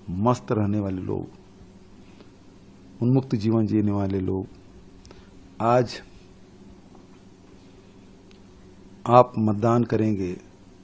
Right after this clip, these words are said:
तो इस आपके एक वोट किसानों के, मजदूरों के, महिलाओं के, युवाओं के भविष्य तय करेगा।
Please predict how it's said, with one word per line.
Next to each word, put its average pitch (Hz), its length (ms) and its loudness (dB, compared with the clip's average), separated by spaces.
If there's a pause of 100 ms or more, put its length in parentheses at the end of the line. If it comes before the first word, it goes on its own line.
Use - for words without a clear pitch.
तो - 60 -4 (400)
इस - 200 -6 (280)
आपके 113 480 2
एक 131 140 0
वोट 98 320 -2 (1900)
किसानों 113 400 0
के, - 260 -8 (840)
मजदूरों 107 600 -2
के, - 480 -8
महिलाओं 101 500 -2
के, 90 480 -10
युवाओं 98 280 -4
के - 180 -16 (560)
भविष्य 110 380 -2
तय 69 140 -4
करेगा। - 500 -12